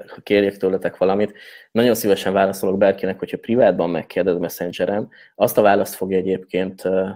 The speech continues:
ö, kapni, hogy, ö, légy szíves, ö, tehát itt a válasz, tedd már fel a kérdést a csoportban is. Ennek nagyon egyszerű oka van, én nagyon sokat kapok ezektől a csoportoktól, pénzt is, ügyfelet is, meg értéket is, és tudást is,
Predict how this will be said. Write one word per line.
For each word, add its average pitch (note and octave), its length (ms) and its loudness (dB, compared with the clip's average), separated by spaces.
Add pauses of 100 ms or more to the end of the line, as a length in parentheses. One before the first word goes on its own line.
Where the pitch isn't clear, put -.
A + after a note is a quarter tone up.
(180)
ö, F2+ 400 -4 (120)
kapni, G#2+ 560 -2 (380)
hogy, F2+ 400 2
ö, F#2+ 400 4 (100)
légy G#2+ 260 2
szíves, F#2+ 640 -2
ö, F#2+ 460 -6 (340)
tehát - 180 0
itt A2+ 180 0
a G2 60 4
válasz, G2 520 2 (120)
tedd G2+ 200 2
már F2+ 140 -6
fel F2+ 160 -6
a F2+ 40 -2
kérdést E2+ 440 -6
a F2 40 -10
csoportban E2+ 500 -8
is. E2+ 160 -8 (300)
Ennek G#2+ 220 2
nagyon A2 220 4
egyszerű F#2+ 300 4
oka F#2+ 220 4
van, F#2+ 100 4
én F#2+ 80 4
nagyon G#2+ 220 4
sokat E2+ 300 -4
kapok F#2 260 -2
ezektől F#2+ 340 -2
a - 40 -4
csoportoktól, A#2+ 880 0 (200)
pénzt F#2 340 -2
is, C#3 260 0
ügyfelet G2 460 0
is, F#2 200 -6
meg F2 200 -6
értéket - 440 -2
is, - 140 -14
és - 140 -8
tudást - 420 0
is, C3 200 -2